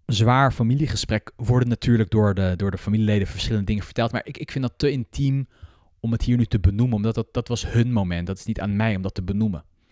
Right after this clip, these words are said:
<clears throat> Om, om aan te geven wat een, wat een, wat een ontzettende, krachtige,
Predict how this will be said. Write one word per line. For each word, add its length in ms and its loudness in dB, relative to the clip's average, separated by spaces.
<clears throat> 520 -2
Om, 160 0
om 160 -4
aan 240 0
te 100 -2
geven 540 2
wat 180 -4
een, 140 0
wat 160 0
een, 60 2
wat 160 0
een 200 -2
ontzettende, 760 -2
krachtige, 840 0